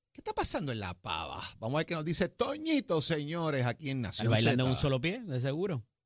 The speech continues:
Speaker 1: ¿Quién viene? Bueno,
Speaker 2: Con
Speaker 1: tiene
Speaker 2: estos
Speaker 1: que,
Speaker 2: resultados.
Speaker 1: acuérdese que, eh, Toñito es el, el secretario del partido. Si ahí van a haber primarias, es la persona que está lleva-, eh, mandada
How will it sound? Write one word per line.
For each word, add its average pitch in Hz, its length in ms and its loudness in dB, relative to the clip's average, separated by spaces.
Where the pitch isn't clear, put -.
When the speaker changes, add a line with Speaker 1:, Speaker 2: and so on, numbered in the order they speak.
Speaker 1:
¿Quién 139 260 -2
viene? 196 600 0
Bueno, 107 260 -6
Speaker 2:
Con 101 80 -18
Speaker 1:
tiene 101 180 -6
Speaker 2:
estos 120 140 0
Speaker 1:
que, 143 100 2
Speaker 2:
resultados. 147 420 4
Speaker 1:
acuérdese 135 440 0
que, 170 500 0
eh, 131 40 -2
Toñito 131 520 0
es 175 100 2
el, 180 220 -4
el 147 300 -4
secretario 135 420 -2
del 151 60 -14
partido. 175 540 -2
Si 131 140 -2
ahí 117 80 0
van 113 140 0
a 131 40 -2
haber 147 180 0
primarias, 175 560 0
es 165 80 0
la 170 100 0
persona 175 320 -2
que 165 80 -4
está 160 500 -2
lleva-, 131 460 -2
eh, 139 80 -2
mandada 131 720 0